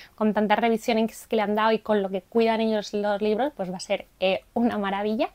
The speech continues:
Y el otro libro del que os quería hablar es La caja de Pandora de Osamu Dazai. En este caso nos vamos hasta Japón. Osamu Dazai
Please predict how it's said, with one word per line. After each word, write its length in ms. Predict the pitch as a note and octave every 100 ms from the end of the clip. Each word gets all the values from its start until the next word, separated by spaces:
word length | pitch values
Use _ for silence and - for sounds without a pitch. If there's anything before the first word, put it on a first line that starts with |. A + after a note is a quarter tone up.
| _
Y 100 | -
el 100 | C#4+
otro 160 | B3 C4
libro 220 | B3+ A#3+
del 160 | B3+ A#3+
que 100 | A3+
os 120 | G#3+
quería 320 | A3+ G#3 A3
hablar 400 | B3 A3 G#3 A3+ A#3
es 220 | B3+ - -
La 140 | A3
caja 240 | G#3 -
de 100 | A#3+
Pandora 480 | B3 A3 G#3 G#3 C4
de 120 | B3+
Osamu 360 | G#3 - A3 A#3
Dazai. 400 | A3+ - A3 B3+
En 80 | B3
este 180 | - -
caso 220 | G3 G#3+
nos 160 | G#3+
vamos 240 | G#3+ G#3+ A3+
hasta 240 | A3 G#3+
Japón. 360 | - F#3 G#3+ C#4+
Osamu 260 | B3+ G3+ G#3
Dazai 420 | G#3+ - G#3 G#3+